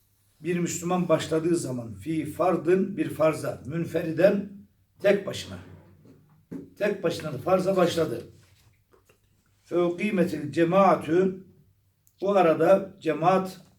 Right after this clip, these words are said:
oluşturulsa. Ukimet oluşturulsa el cemaatü cemaat. Yanı başında bir cemaat oluştu.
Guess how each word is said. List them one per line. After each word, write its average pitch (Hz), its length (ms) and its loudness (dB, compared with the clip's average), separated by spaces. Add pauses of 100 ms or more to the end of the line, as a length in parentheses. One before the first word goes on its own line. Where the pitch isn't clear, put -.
(140)
oluşturulsa. 127 760 -4 (240)
Ukimet 156 680 -2 (800)
oluşturulsa 151 840 -2
el 147 200 -4
cemaatü 151 680 -2
cemaat. 135 840 -4 (960)
Yanı 202 280 4
başında 175 340 2
bir 180 100 -2
cemaat 180 400 2
oluştu. 117 380 -10